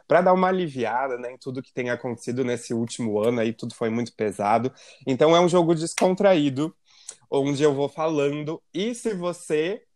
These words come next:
e vou dar uma suposição. E aí, os meus dois amigos aqui de nave vão responder primeiro, e depois eu respondo. E vai ser muito divertido, juro pra vocês, tá? Gente, já vou jogar o primeiro na roda, posso?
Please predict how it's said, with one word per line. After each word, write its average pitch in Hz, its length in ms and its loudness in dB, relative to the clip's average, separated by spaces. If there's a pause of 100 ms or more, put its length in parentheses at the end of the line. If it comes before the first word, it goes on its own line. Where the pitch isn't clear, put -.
(100)
e 185 100 -4
vou 170 200 -4
dar 156 180 2
uma 160 240 0
suposição. 143 920 -4
E 151 100 -2
aí, 147 200 2
os 139 120 -2
meus 135 240 -4
dois 131 300 -2
amigos 123 400 -8
aqui 120 240 -6
de 117 100 -6
nave 110 320 -2
vão 110 200 -2
responder 117 420 -2
primeiro, 135 560 0
e 143 100 -2
depois 139 360 2
eu 123 100 2
respondo. 110 720 -4 (340)
E 123 560 4
vai 123 120 6
ser 127 100 -2
muito 120 240 0
divertido, 120 540 0
juro 110 280 0
pra - 160 -4
vocês, 110 460 -6
tá? 98 160 0
Gente, 107 240 0
já 123 140 6
vou 117 200 2
jogar 135 240 4
o 117 80 4
primeiro 123 320 -2
na 135 120 -4
roda, 107 340 -2
posso? 104 580 -4